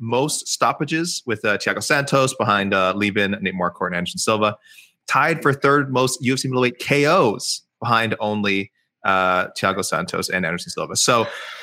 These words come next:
it's crazy. He has these, and the wins, I, I don't think Jose went over his wins, but he has wins over, uh, Machida,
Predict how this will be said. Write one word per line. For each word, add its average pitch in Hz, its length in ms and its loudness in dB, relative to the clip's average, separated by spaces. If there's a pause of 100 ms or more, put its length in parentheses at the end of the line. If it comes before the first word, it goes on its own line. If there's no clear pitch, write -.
(220)
it's 190 140 0
crazy. 208 360 4
He 139 80 4
has 135 160 2
these, 135 160 -2 (220)
and 160 180 -2
the 151 60 -2
wins, 165 320 2
I, 139 460 0
I 147 40 2
don't 170 180 0
think 139 120 -2
Jose 131 180 0
went 127 140 0
over 110 100 -4
his 104 120 -4
wins, 127 180 -2
but 113 120 -2
he 120 60 2
has 117 140 0
wins 123 240 2
over, 110 440 2
uh, 101 220 2
Machida, 165 720 2